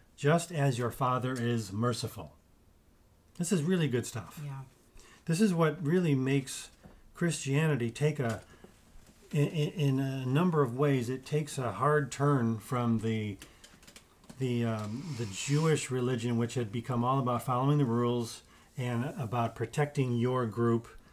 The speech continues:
Speaker 1: and shunning people who weren't part of your group.
Speaker 2: Mm-hmm.
Speaker 1: Like the story of the Good Samaritan, we always think about it in terms of, you know, it's kind of a phrase we've all heard now, but in, in that time, a Samaritan was somebody who was not Jewish,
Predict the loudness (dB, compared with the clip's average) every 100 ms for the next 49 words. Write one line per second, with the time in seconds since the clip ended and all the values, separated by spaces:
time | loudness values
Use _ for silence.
0 | -20 -18 -8 -4 -2 -2 -4 -8 -14 -14
1 | -14 -8 -4 2 4 4 2 -2 -4 -2
2 | 0 0 -2 -2 -2 -2 -4 -8 -10 -12
3 | -12 -18 -10 -8 -6 -8 -8 -8 -6 -6
4 | -4 -4 -4 -4 -6 -4 -2 -2 -2 -4
5 | -6 -4 -2 -2 -4 -8 -16 -20 -6 -6
6 | -4 -4 -4 -4 -6 -6 -4 -4 -4 -8
7 | -10 -20 -20 -20 _ -10 -10 -6 -6 -6
8 | -8 -10 -8 -4 -2 -4 -4 -4 -4 -2
9 | -2 -4 -8 -10 -12 -20 -20 -20 _ -6
10 | -2 0 -2 -4 -4 -2 -2 -6 -8 0
11 | 2 2 -2 -2 0 2 2 2 0 0
12 | 0 0 0 0 0 -2 -2 -2 -4 -4
13 | -2 -2 -4 -16